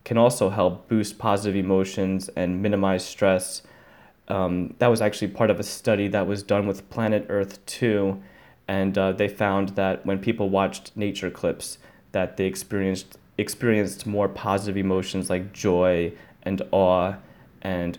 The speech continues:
gratitude even. So, you know, just one of those things to always keep in mind about how nature and exposure to nature can have a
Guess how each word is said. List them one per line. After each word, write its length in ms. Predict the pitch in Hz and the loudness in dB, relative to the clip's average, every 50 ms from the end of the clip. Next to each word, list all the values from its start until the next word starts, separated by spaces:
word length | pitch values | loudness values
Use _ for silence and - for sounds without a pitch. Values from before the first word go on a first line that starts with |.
| - 92 | -8 -4
gratitude 640 | - 107 101 101 98 90 87 - - 90 87 90 85 | 0 2 4 4 2 2 -2 -4 -4 -4 -2 -2 -2
even. 460 | - 90 98 95 98 92 87 92 104 - - - - - - - _ | -2 -4 -4 -2 -2 -2 -4 -4 -6 -8 -14 -20 -20 -20 -20 -20 _
So, 520 | - - - - 110 101 98 92 92 87 - - - _ - - - | -18 -10 -4 0 2 4 4 4 2 0 -6 -10 -16 _ -20 -10 -4
you 80 | 143 151 | 2 4
know, 260 | 151 127 117 113 - - - - _ - | 6 6 6 6 2 -2 -10 -20 _ -6
just 180 | - 135 - | -4 0 2
one 100 | 151 147 | 4 6
of 60 | 143 135 | 8 8
those 180 | 127 117 117 | 6 6 4
things 360 | - - 117 113 110 107 104 | 2 2 4 4 4 2 0
to 80 | - - | 0 2
always 180 | 98 107 107 - | 2 2 2 0
keep 200 | - 120 113 110 | -2 -2 0 0
in 80 | 107 | 0
mind 300 | 104 101 101 104 107 101 | 2 2 2 2 2 2
about 240 | 98 92 98 95 95 | 2 2 2 2 2
how 360 | - 110 104 98 95 92 107 - - - _ _ _ _ _ _ _ _ - - | 2 2 2 2 2 2 0 -4 -12 -20 _ _ _ _ _ _ _ _ -10 -2
nature 800 | - 117 117 113 110 117 113 - - 110 95 95 87 95 - - - - - - | 2 4 6 6 6 6 4 2 4 6 6 6 6 2 -2 -8 -20 -20 -8 -2
and 140 | - 107 101 | 0 2 2
exposure 640 | 101 - - - - - 117 127 135 127 117 104 | 2 0 -2 0 4 6 6 8 6 6 2 0
to 140 | 101 - 113 | -2 -2 -2
nature 540 | 95 95 98 95 98 - 101 95 87 - - - - - - _ _ - | 0 0 0 -2 0 0 2 2 0 0 -6 -16 -20 -20 -20 _ _ -4
can 140 | - 110 | -4 -2
have 360 | 110 113 107 104 104 101 98 - - - | 0 2 4 4 4 4 2 0 -2 0
a 360 | 95 90 87 87 87 82 | 2 2 4 2 2 0